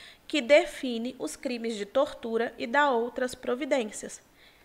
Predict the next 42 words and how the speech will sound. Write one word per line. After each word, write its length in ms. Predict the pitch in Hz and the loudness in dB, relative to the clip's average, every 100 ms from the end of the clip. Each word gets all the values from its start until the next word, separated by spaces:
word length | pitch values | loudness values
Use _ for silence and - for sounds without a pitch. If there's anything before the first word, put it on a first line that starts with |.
| _ _ _ _ _ _ _ _ _ _ _ _ _ | _ _ _ _ _ _ _ _ _ _ _ _ _
Essa 300 | - 220 240 | -2 0 0
lei, 220 | 226 214 | -2 -2
inclusive, 580 | 220 247 269 240 220 220 | -6 -8 -8 -8 -6 -4
é 60 | 226 | -4
objeto 460 | 226 269 220 214 | -4 -6 -6 -4
aí 120 | 233 | -8
de 80 | 226 | -8
estudo 400 | 277 - 262 240 | -12 -10 -10 -8
de 100 | 240 | -10
vocês 540 | 247 320 - 226 240 - | -8 -8 -8 -6 -8 -8
pro 200 | - 247 | -8 -8
edital, 540 | 233 - 311 294 240 | -8 -6 -2 0 -2
né? 200 | 226 240 | -4 -6
Então, 380 | 247 - 214 233 - | -6 -6 -6 -8 -12
é, 440 | - 208 208 202 202 | -6 -2 -2 -2 -4
na 120 | 214 | -6
matéria 500 | 214 220 226 208 208 | -6 -4 0 2 0
aí 100 | 208 | -4
de 100 | 208 | -6
vocês, 440 | 220 240 226 220 | -6 -6 -6 -6
vocês 280 | 226 233 240 | -8 -6 -6
já 160 | 240 285 | -4 -4
viram 400 | 233 226 240 247 | -6 -8 -8 -8
a 20 | |
respeito 520 | 247 277 - 220 - - - - - | -10 -10 -8 -10 -12 -20 -20 -20 -20
da, 260 | 202 240 - | -4 -2 -2
da 140 | 226 | -4
questão 420 | 226 254 254 220 | -4 -6 -4 -6
de, 400 | 220 233 247 240 208 | -6 -6 -6 -6 -2
da 140 | 226 | -2
lei 160 | 233 226 | 0 -4
de 100 | - | -6
tortura, 460 | 269 269 294 302 | -8 -8 -6 -4
mas 240 | 320 330 311 | -4 -6 -6
não 220 | 285 294 | -8 -8
com 160 | 294 | -4
essa 260 | 302 285 302 | -4 -4 -2
legislação 560 | 302 294 311 311 277 269 | 0 0 -4 -6 -8 -8
de 120 | 277 | -8
noventa 360 | 285 285 285 | -6 -6 -6
e 80 | 392 | -6
sete. 400 | - 359 208 - | -6 -6 -6 -8